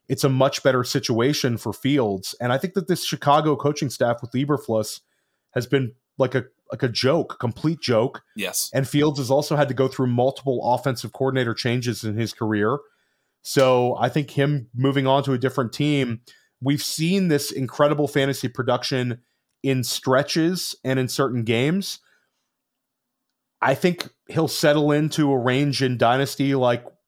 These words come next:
Speaker 1: kind of where we have him now.
Speaker 2: Yeah.
Speaker 1: I think he's probably, probably was always a little closer to quarterback ten than he was this summer, where, you know, you get really excited about the D J Moore addition, um, and you,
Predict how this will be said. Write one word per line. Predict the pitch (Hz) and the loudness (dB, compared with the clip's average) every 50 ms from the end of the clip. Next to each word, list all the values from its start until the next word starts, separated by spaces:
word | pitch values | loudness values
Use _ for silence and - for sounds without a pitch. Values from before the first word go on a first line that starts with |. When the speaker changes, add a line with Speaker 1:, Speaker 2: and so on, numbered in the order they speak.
| _ _ - | _ _ -6
Speaker 1:
kind | - 127 139 143 | -2 -2 0 0
of | 131 117 | 0 0
where | 123 127 135 | 0 0 2
we | 143 143 127 | 2 2 2
have | 143 143 143 | 2 2 0
him | 143 135 | 0 0
now. | 135 151 175 147 - - - | 0 0 0 0 -2 -6 -8
Speaker 2:
Yeah. | - 101 98 - - _ _ _ _ _ - | -6 -6 -6 -6 -10 _ _ _ _ _ -10
Speaker 1:
I | - 107 | -6 -4
think | - 147 - | -4 -2 -2
he's | 165 156 - | -2 -4 -4
probably, | - - - 135 127 143 156 160 - - - 131 123 123 123 - | -4 -2 2 2 2 4 2 0 -2 -2 -4 -6 -6 -6 -8 -6
probably | - - 135 147 156 196 190 | -2 0 2 2 2 2 0
was | 160 143 117 | 0 2 2
always | 135 127 139 151 160 151 - | 4 4 4 4 2 0 0
a | 143 | -2
little | 127 135 143 143 | 0 0 -2 -2
closer | 147 - 139 135 143 131 - 147 143 | -2 0 0 0 0 0 0 0 0
to | 135 123 | 0 -2
quarterback | - - 131 123 127 123 123 120 120 - | -2 -4 -4 0 2 2 0 0 0 -2
ten | - 123 117 127 135 147 147 - _ _ _ _ _ _ _ _ - | -2 0 2 2 0 0 -4 -6 _ _ _ _ _ _ _ _ -2
than | 113 123 123 | 0 2 2
he | 123 123 | 2 2
was | 120 123 120 123 127 127 113 - | 2 2 4 4 2 2 -2 -2
this | - 123 120 120 | -2 -2 -2 0
summer, | - - 127 127 135 131 | 0 0 0 2 2 0
where, | 127 123 123 117 117 120 | 0 0 0 0 0 0
you | 113 117 | -2 -2
know, | 117 117 | 0 0
you | 117 117 | 0 0
get | 110 117 113 - | 0 -2 -4 -2
really | - 131 120 120 120 | -2 -2 0 0 -2
excited | 113 - - 123 110 117 120 120 | -2 -2 0 2 2 4 2 2
about | 117 110 - 113 110 | 2 2 2 0 0
the | - 107 | -2 -8
D | 107 | -8
J | 110 117 117 | -6 -4 -2
Moore | 113 110 107 110 113 | -2 0 0 0 0
addition, | 113 104 113 113 - - 123 117 113 110 107 _ _ _ _ _ _ _ _ _ _ | 0 0 -2 -2 -2 -2 -2 -2 -2 -2 -4 _ _ _ _ _ _ _ _ _ _
um, | 104 110 110 110 110 110 | 0 2 4 4 2 2
and | 107 107 117 113 | 0 0 -2 -2
you, | 113 | -4